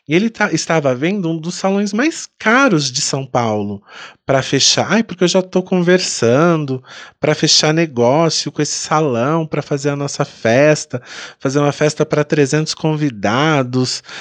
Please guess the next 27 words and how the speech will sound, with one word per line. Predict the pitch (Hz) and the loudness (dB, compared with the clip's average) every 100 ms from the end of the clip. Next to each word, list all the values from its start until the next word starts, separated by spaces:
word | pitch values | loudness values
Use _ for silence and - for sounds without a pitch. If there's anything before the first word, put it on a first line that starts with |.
| - - | -16 0
daqui | 131 131 - 170 170 147 _ _ _ _ _ | 0 0 -4 -2 -2 -6 _ _ _ _ _
dois | 127 170 160 - | 2 4 4 0
meses." | 120 120 160 160 143 127 127 - - _ | -2 0 2 4 2 -2 -8 -8 -12 _
E | 165 | -2
eu, | 190 - - | -2 -2 -6
"Minha | 190 240 240 | -4 -2 -2
nossa, | 233 226 226 226 226 233 - 151 | 0 2 2 4 2 2 2 2
gente, | 131 107 110 98 101 | 4 2 2 0 0
eu | 165 | -2
vou | 226 | -2
casar. | 247 247 208 185 208 233 - _ _ _ _ - _ | 2 2 4 4 4 2 -2 _ _ _ _ -20 _
Que | - | 2
loucura." | 285 294 - 262 285 294 120 85 113 _ _ - - _ _ _ - - _ - | 6 6 4 4 6 6 4 2 -4 _ _ -20 -20 _ _ _ -20 -20 _ 4
E | 285 | 8
o | 339 330 | 10 8
Paulo: | - 185 175 196 233 226 214 | 6 2 6 6 6 4 2
"Ai, | 170 214 254 | 2 0 0
porque | 240 196 185 196 | -2 -6 -2 0
eu | 196 | 2
vou | 175 170 | 2 0
ver | 135 156 202 214 196 196 | 2 4 6 6 4 2
pra | 165 | 0
poder, | 165 151 160 170 160 - - - - | 2 4 6 4 4 -2 -20 -20 -6
é, | 131 139 135 | 0 2 2
pedir | 151 135 151 | 0 0 2
a | 143 | 4
demissão." | 139 127 113 - - 180 214 202 196 185 180 | 2 0 -4 -4 0 2 4 4 4 4 0